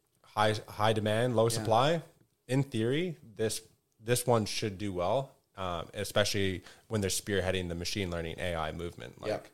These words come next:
Speaker 2: Hundred percent. I agree. I think that just, like, the stock market applications, the financial applica-, applications, the medical research applications, you know, they're, they're processing all these data things and spitting out recommendations on medical research. Like, that is, it's next level.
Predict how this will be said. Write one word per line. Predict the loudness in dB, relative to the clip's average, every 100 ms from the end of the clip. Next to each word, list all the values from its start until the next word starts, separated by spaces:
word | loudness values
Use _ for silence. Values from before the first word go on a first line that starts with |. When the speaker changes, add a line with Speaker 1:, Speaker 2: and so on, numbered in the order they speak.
| _ _ -12
Speaker 2:
Hundred | -10
percent. | -10 -6 -6 -6
I | -8
agree. | -6 -6 -6 -4
I | -2
think | -2
that | -4 -8 _ -20 -18
just, | -8 -4
like, | -4 -6 -16 -20 -20 -20 _
the | -2
stock | 2 2 2 0
market | 2
applications, | 2 0 0 0 0 -2
the | -2
financial | -4 -4 -4 -2 -4
applica-, | -4 -14 -12
applications, | -10 -10 -8 -4 -2 -4 -6
the | -8 -6
medical | -4 -4 -2 -4
research | -4 0 0 2
applications, | -2 -2 -4 -2 -2 -2 -4
you | -4
know, | -4
they're, | -6 -10
they're | -16
processing | -10 -6 -4 -4 -6 -6
all | -8
these | -8 -12 -14 -14 _
data | -6 -6 -6
things | -6 -6 -6 -6
and | -6
spitting | -4 -4 -2
out | -4 -2 -4 -4 -16 -12
recommendations | -8 -6 0 2 2 -2 -4 -4
on | -4
medical | -4 -4 -4
research. | 0 2 0 -4
Like, | -10 -4
that | -2 -2 -4
is, | -6 -4 -4 -6 -20 -8
it's | -2 0
next | 2
level. | 2 2 -2